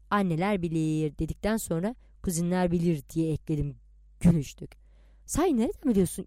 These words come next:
yoksa?" "Yoksa ne? Yoksa sen de mi gittin o kadına?" "Ben böyle saçmalıklara inanmam. Senin gibi saf tiplerin paralarını almak için harika bir yöntem bulmuşlar doğrusu. Şu halde bak, senin gibi,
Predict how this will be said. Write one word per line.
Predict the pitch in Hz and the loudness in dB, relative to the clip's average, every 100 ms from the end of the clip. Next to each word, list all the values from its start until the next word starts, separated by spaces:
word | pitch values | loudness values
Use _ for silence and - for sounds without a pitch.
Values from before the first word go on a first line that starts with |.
| - | 0
yoksa?" | 208 208 - 170 - - - - - | 2 2 -2 -6 -6 -20 -20 -8 -2
"Yoksa | 196 - 175 | 0 0 -2
ne? | 151 123 - - - | -2 -8 -18 -20 -8
Yoksa | - - 180 | -8 -6 -8
sen | - - | -8 -10
de | 427 440 | -6 -4
mi | 208 | -2
gittin | - 185 | -2 0
o | 160 | 0
kadına?" | - 147 156 233 - - - - | -2 -4 -6 -8 -14 -20 -18 -4
"Ben | 170 165 | -2 2
böyle | 185 185 | 2 0
saçmalıklara | - 160 180 190 - 180 | -6 -8 -6 -8 -4 -4
inanmam. | 147 151 151 147 135 | -2 -2 -2 -4 -6
Senin | - 175 202 | -8 -6 -6
gibi | 185 | -6
saf | - 208 - | -4 -6 -6
tiplerin | - 190 190 | -6 -4 -4
paralarını | - 185 180 185 190 180 | -2 0 0 0 0 -2
almak | 180 190 - | -4 -4 -6
için | 180 - - - | -10 -10 -18 -20
harika | - 170 185 220 269 202 | -4 2 2 2 2 0
bir | 160 | 0
yöntem | 160 160 220 220 | 0 0 -2 -2
bulmuşlar | 156 139 - 139 139 | -2 -6 -10 -8 -6
doğrusu. | 135 131 - 135 - - - | -4 -6 -8 -12 -14 -20 -20
Şu | - 208 | -6 0
halde | 196 196 190 | 0 2 0
bak, | 180 - - - | -2 -6 -20 -18
senin | - 175 214 202 | -8 -4 -2 -2
gibi, | 170 156 | 0 -2